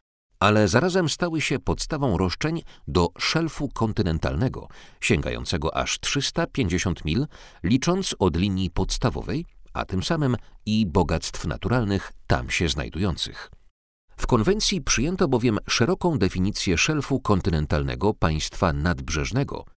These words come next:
która obejmuje dno morskie i podziemie obszarów podmorskich, które rozciągają się poza jego morzem terytorialnym na całej długości naturalnego przedłużenia jego terytorium lądowego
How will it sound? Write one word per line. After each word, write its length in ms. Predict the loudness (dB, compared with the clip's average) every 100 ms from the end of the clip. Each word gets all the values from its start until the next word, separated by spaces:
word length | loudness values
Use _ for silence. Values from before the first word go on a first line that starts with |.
| _ _ _ -20 2
która 300 | 6 6 6
obejmuje 540 | 4 6 4 4 2
dno 280 | 2 2 4
morskie 520 | 2 2 -2 0 0 0
i 220 | -2 -2
podziemie 540 | 0 0 2 0 0 -2
obszarów 420 | -2 -2 -2 -2
podmorskich, 760 | -2 -2 2 2 0 -4 -18 -20 -20 -20 -20 -8
które 280 | 0 2 2
rozciągają 720 | 4 2 2 -2 0 0 0
się 180 | 0 0 0
poza 280 | 0 2 0
jego 220 | -4 -4
morzem 320 | -2 0 0 -2
terytorialnym 760 | -2 -2 -2 -2 -6 -6 -6 -8 -10
na 220 | -2 -2 0
całej 340 | -2 0 -2
długości 520 | -2 2 2 2 -2
naturalnego 600 | -2 0 0 0 0 -2
przedłużenia 600 | -2 -2 -2 0 0 2
jego 200 | 0 -2
terytorium 560 | -2 -2 0 0 0 0
lądowego 580 | -2 0 0 0 -2